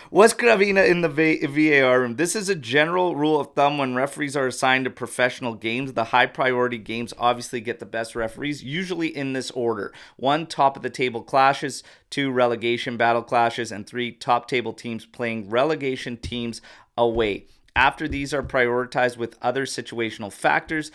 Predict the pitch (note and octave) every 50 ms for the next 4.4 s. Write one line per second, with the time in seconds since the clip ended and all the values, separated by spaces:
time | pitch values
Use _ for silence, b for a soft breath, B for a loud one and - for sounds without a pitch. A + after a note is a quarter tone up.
0 | B B B B B B2+ A#2+ A#2+ - - D#3+ D#3 D3+ D3+ - C#3 C3 B2+ B2+ B2
1 | - - A#2 A2+ G#2 G2+ F#2 - - - B B B B - C3+ C#3+ D3 C#3+ -
2 | - C#3 C#3+ D3 D#3+ D#3+ D#3+ D3+ C#3 C3+ B2 - C3+ C3 C3 B2+ - C#3+ C3+ C3
3 | C3+ C3+ A#2+ A#2 G#2 A#2 A#2+ A#2+ A#2+ B2+ - - B2 A2 - - - - - -
4 | C3+ B2+ A#2 A2 A2 - - -